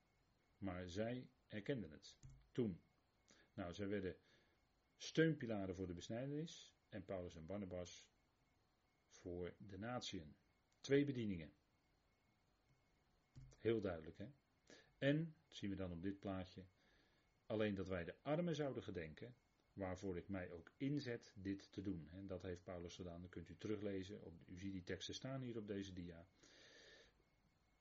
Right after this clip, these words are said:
Uit Handelingen elf en vierentwintig, dat Paulus die armen wel degelijk heeft gedacht. En dat hij die afspraak is nagekomen. Paulus was heel conscientieus, die was heel gewetensvol, en kwam zijn afspraken na. Hij was dat afgesproken en hij deed het ook.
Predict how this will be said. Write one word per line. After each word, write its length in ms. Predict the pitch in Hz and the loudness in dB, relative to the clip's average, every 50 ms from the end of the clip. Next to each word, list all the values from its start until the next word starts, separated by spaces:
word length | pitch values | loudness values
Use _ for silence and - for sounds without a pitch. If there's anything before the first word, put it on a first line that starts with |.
| _ - - | _ -8 -2
Uit 180 | 110 104 95 | -2 -2 2
Handelingen 380 | 98 98 101 98 92 92 92 95 | 2 2 4 4 2 2 0 -2
elf 220 | 98 98 95 85 | -2 -2 -4 -4
en 80 | 85 80 | -6 -4
vierentwintig, 840 | 90 95 90 90 95 98 - 151 151 143 135 143 123 - - - - | -2 -2 -2 -2 -2 -2 -2 0 0 0 0 -2 -4 -6 -12 -16 -14
dat 360 | 98 87 95 90 - - - _ | -4 -2 -2 -2 -2 -4 -10 _
Paulus 400 | - 87 87 87 87 87 - - | -4 -4 -2 -2 -2 -4 -6 -6
die 240 | 87 85 85 - - | -8 -10 -10 -10 -12
armen 460 | 113 104 101 90 85 85 87 90 - | -10 -8 -8 -8 -6 -8 -8 -10 -10
wel 260 | - 113 90 85 80 78 | -12 -10 -8 -8 -8 -6
degelijk 460 | 85 90 92 87 82 87 90 85 - | -6 -6 -6 -6 -6 -8 -10 -10 -10
heeft 340 | 85 85 82 82 - - - | -10 -8 -8 -8 -10 -14 -18
gedacht. 580 | - - 87 85 117 120 - - - - - - - | -14 -12 -4 0 0 0 0 -4 -12 -16 -18 -14 -14
En 60 | 107 | -12
dat 180 | 92 90 85 - | -10 -10 -10 -8
hij 220 | - 87 82 82 - 87 | -6 -6 -6 -8 -10 -12
die 240 | 90 92 90 95 - | -10 -10 -12 -12 -10
afspraak 480 | - 110 - - - 101 90 90 92 - | -12 -12 -12 -8 -6 -4 -4 -4 -4 -6
is 240 | - 98 92 85 - | -8 -10 -10 -8 -6
nagekomen. 720 | 98 101 117 120 117 - 107 - - 98 87 82 80 78 | -4 -2 -2 -2 -2 -4 -6 -2 0 0 0 0 -4 -2
Paulus 360 | - 113 113 110 107 101 - | -2 0 0 0 0 -2 -4
was 140 | 98 92 87 | -6 -6 -4
heel 200 | 104 110 113 - | -2 -4 -4 -4
conscientieus, 840 | - 110 101 98 - 92 90 - - 123 123 131 143 143 - - - - | -4 -4 -4 -4 -4 -6 -6 -2 -2 -2 -2 -2 -4 -6 -10 -14 -14 -12
die 160 | - 98 92 | -12 -10 -10
was 120 | 90 85 | -8 -8
heel 180 | 90 101 104 90 | -6 -6 -6 -6
gewetensvol, 760 | 90 92 98 110 120 - 143 - - - 117 107 107 104 - - - - - - - - - - - - _ | -4 -2 0 0 0 -2 -6 -10 -4 -2 -2 -2 -2 -4 -8 -14 -20 -20 -20 -20 -20 -20 -20 -20 -20 -20 _
en 280 | - - 95 95 92 - | -8 -6 -4 -4 -6 -4
kwam 260 | - 113 101 101 98 | -2 -2 0 0 0
zijn 180 | 98 95 95 | -2 -4 -6
afspraken 600 | - 107 104 - - - 95 87 87 85 - 87 | -6 -8 -8 -8 -8 -6 -6 -6 -6 -6 -8 -6
na. 300 | 87 104 120 117 95 78 76 | -4 -2 -2 -2 -4 -6 -6
Hij 140 | 85 95 90 | -8 -6 -4
was 200 | 90 92 87 - | -4 -6 -4 -6
dat 200 | 95 95 - - | -10 -10 -6 -6
afgesproken 680 | 113 - - - 98 - - 92 90 87 87 - 92 | -8 -8 -6 -12 -14 -10 -8 -6 -6 -6 -8 -10 -12
en 120 | 85 90 87 | -12 -12 -10
hij 100 | 87 85 | -6 0
deed 240 | 101 110 123 127 | 2 2 2 0
het 120 | - - 90 | -2 -6 -6
ook. 240 | 76 71 - - | -6 -6 -8 -16